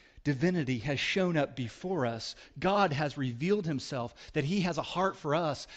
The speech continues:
that he wants to save us, these people, and in a very special way. God broke the mold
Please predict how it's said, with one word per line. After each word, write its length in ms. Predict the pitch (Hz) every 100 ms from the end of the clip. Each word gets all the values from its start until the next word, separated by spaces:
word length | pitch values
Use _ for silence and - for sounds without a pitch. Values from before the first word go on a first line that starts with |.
| -
that 100 | 175
he 100 | 208
wants 280 | 214 160
to 120 | - 156
save 460 | - 208 180 143 -
us, 380 | 185 185 -
these 260 | - 190 175
people, 640 | - 214 226 - 131 - _ _ _ _ _ -
and 100 | 165
in 100 | 143
a 40 |
very 320 | 123 170 190
special 540 | 135 - 160 185 - 120
way. 400 | 110 147 - - _ - - -
God 380 | 170 196 170 -
broke 360 | 175 185 185
the 120 | 127 131
mold 600 | 123 135 196 175 120